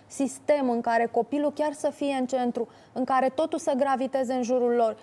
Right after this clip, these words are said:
în, în care lucrurile să se petreacă așa cum visăm noi să se petreacă și cum vedem prin vest, că iarăși nu inventăm roata, ă, atunci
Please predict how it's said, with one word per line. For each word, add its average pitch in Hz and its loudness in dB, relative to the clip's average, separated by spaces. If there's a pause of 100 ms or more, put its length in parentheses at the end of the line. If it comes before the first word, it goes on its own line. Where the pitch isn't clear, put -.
(240)
în, 247 -4 (260)
în 226 -4
care 254 0
lucrurile 311 0
să 294 -2
se 285 0
petreacă 302 -2
așa 302 -2 (220)
cum 277 2
visăm 262 0
noi 269 2
să 254 -4
se 226 0
petreacă 202 -2 (260)
și - -4
cum 269 2
vedem 247 4
prin 233 0
vest, 220 0
că 208 -2
iarăși 226 2
nu 320 2
inventăm 254 2
roata, 202 -2 (400)
ă, 277 -2
atunci 359 -2